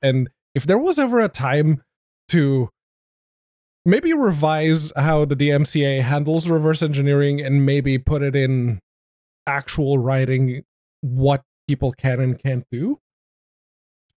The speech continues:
probably now, because, uh, I don't care about Bungie. <laughs> They actively ban anyone who even looks at Destiny two on Linux, so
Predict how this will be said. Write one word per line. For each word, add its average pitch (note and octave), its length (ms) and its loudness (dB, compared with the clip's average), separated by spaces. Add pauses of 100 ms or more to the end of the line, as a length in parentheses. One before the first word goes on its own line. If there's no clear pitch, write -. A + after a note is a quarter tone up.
probably E4+ 440 0
now, E4+ 460 -2 (220)
because, F#3 840 -2
uh, E3+ 500 0 (140)
I F#3+ 80 0
don't C4+ 100 -2
care A3 140 -2
about F3+ 280 -4
Bungie. D#3 680 0
<laughs> - 40 -20 (180)
They F#3 200 2
actively E3+ 580 0
ban C#3+ 420 0
anyone C#3 380 2
who D3 140 4
even C#3+ 280 2
looks C#3 360 0
at C3+ 160 -4
Destiny C3+ 400 0
two C#3 200 0
on B2+ 140 -2
Linux, C#3 380 0
so C3+ 420 -2